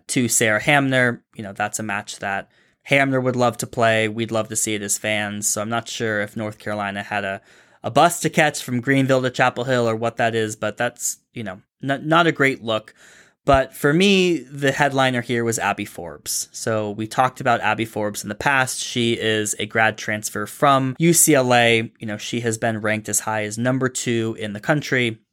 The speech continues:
And she now, like Ryan Segerman, is starting her M B A at North Carolina. And it would have been very easy for her to skip the fall season. She has nothing to prove in college tennis.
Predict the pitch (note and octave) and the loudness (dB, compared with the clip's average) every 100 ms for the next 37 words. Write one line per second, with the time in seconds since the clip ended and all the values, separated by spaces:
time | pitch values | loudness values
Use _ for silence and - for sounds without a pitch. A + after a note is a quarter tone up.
0 | _ _ _ _ _ _ _ - - B2+ | _ _ _ _ _ _ _ -10 -4 -2
1 | - C#3+ C3+ C#3 - - - - C3 C3 | 2 4 4 2 -6 -20 -20 -4 2 4
2 | B2+ B2 C3 C#3+ C3+ C3 B2+ - A#2+ A#2 | 4 4 4 2 4 4 4 2 2 2
3 | A#2 A2+ A2+ A#2 - A#2 A#2 A#2 - B2+ | -2 -2 -4 -6 -4 0 0 0 2 2
4 | C3 B2 E3+ C#3 G#2+ G#2 G2 G2 E2+ G#2+ | 2 0 2 2 2 0 0 0 -2 -2
5 | G#2+ - A2+ A2+ - A2 G2 F#2+ F#2+ G2 | -2 -2 -6 -6 -4 -2 -2 -6 -8 -12
6 | - - - - C3+ D#3 F3+ F#3 D#3+ B2+ | -16 -20 -10 -2 2 4 4 4 4 4
7 | C3 C3 G2 A#2+ A#2 B2 A2+ A2+ - A2+ | 4 4 2 0 0 0 -2 -6 -2 -2
8 | A2 - A#2 A2 G#2+ A2 - - A#2+ - | -2 -4 -4 -2 -4 -2 -4 0 -2 -2
9 | A2 - G2+ G2 G#2 _ - - G#2 - | -10 -4 -4 -4 -8 _ -12 -8 -4 -6
10 | C2 - _ _ _ - A#2 G#2+ B2 C#3 | -8 -20 _ _ _ -8 -4 2 2 4
11 | D3 C3 - C3+ B2+ B2 A#2 A#2+ A#2 - | 2 2 2 4 4 0 2 2 2 0
12 | B2+ A#2 A2+ A2 - | -2 0 0 -2 -4